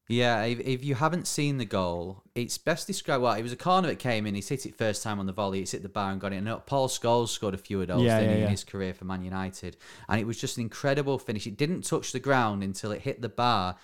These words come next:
Speaker 1: and then went bounced behind the line. Uh, my favourite part of this was the commentators. You know, Stu Holden was the summariser. They, they were qu-, they just was, they were speechless for about five seconds. They just <laughs> let, just let the, they just sat there,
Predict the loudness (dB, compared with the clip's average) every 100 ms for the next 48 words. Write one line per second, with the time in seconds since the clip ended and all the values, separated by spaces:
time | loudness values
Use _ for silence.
0 | -6 -2 0 2 0 2 2 0 -2 0
1 | 0 0 0 0 0 -2 -8 -14 -2 -2
2 | 2 0 2 4 4 4 4 6 4 0
3 | -4 -6 -2 0 0 0 0 -2 -4 -6
4 | -6 -6 -6 -4 -2 0 0 0 -2 -2
5 | -4 -4 -4 -2 -2 -2 -4 -6 -8 -14
6 | -20 _ _ -2 0 0 -2 -2 -2 -4
7 | -8 -6 -4 -6 -8 _ _ -4 0 0
8 | -4 -10 -2 0 0 0 -2 -2 -4 -4
9 | -6 -12 -2 2 4 4 2 -2 0 2
10 | 0 -2 -4 -4 -6 2 4 6 6 6
11 | 2 -6 -4 -4 -2 -2 2 2 2 2
12 | 2 2 -2 -4 -2 -2 0 0 -2